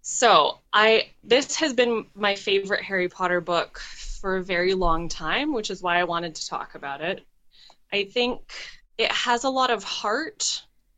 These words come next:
It's about so many different relationships and really gets into feelings in a way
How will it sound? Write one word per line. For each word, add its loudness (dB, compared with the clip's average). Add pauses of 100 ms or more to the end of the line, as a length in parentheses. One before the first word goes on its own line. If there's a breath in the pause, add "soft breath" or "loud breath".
(260)
It's -2
about 2
so -8
many -4
different -4 (100)
relationships -4 (600)
and -2 (680)
really 2
gets -2
into -6
feelings -4
in -8
a -6
way -4